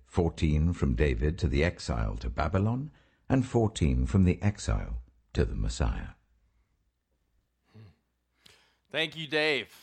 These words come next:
Speaker 2: I, I'll write him a thank you letter this week for being our guest reader. Um, so, is this important? Are all these names important? Uh, well, obviously, Matthew thought they were pretty important and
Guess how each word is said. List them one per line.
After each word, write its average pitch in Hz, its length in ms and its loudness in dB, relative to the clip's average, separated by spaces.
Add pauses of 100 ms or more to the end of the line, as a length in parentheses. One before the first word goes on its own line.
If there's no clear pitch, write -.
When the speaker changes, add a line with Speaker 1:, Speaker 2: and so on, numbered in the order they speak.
(760)
Speaker 2:
I, 113 160 -4
I'll 127 280 -4
write 127 220 -6
him 123 220 -10
a 110 80 -8
thank 113 340 -12
you 107 140 -14
letter 98 440 -12
this 101 240 -20
week 104 220 -18
for 98 320 -18 (200)
being 104 260 -14
our 98 160 -12
guest 104 400 -12
reader. 104 420 -14 (720)
Um, 131 460 0
so, 185 560 2 (1200)
is 156 160 -4
this 190 260 0
important? 139 580 -4
Are 107 220 -4
all 160 220 2
these 175 300 -8
names 139 760 -8 (100)
important? 92 1000 -14
Uh, 104 340 -8
well, 123 140 -6
obviously, 143 600 -2
Matthew 117 540 -6
thought 104 300 -10
they 107 120 -10
were 104 200 -14
pretty 107 400 -16
important 101 680 -16
and 98 300 -18